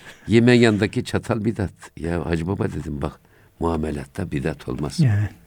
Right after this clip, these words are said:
Speaker 1: Bunun gibi bu değişkenler bunlar.
Speaker 2: Evet.
Speaker 1: Dolayısıyla da siz muamelatta teknolojinin hızına, günün hızına,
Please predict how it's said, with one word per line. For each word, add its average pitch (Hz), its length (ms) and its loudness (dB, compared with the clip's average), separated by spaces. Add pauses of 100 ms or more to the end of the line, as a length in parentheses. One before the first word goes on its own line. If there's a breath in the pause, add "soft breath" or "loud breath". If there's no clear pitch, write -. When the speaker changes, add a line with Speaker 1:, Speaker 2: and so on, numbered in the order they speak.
(480 soft breath)
Speaker 1:
Bunun 160 280 8
gibi 143 140 0
bu 87 220 2
değişkenler 139 600 4
bunlar. 170 340 2 (720 soft breath)
Speaker 2:
Evet. 127 120 0
Speaker 1:
Dolayısıyla 123 600 6
da 131 100 4
siz 120 200 -4
muamelatta 110 760 2 (420)
teknolojinin 95 760 2
hızına, 98 420 2
günün 85 320 4
hızına, 95 520 4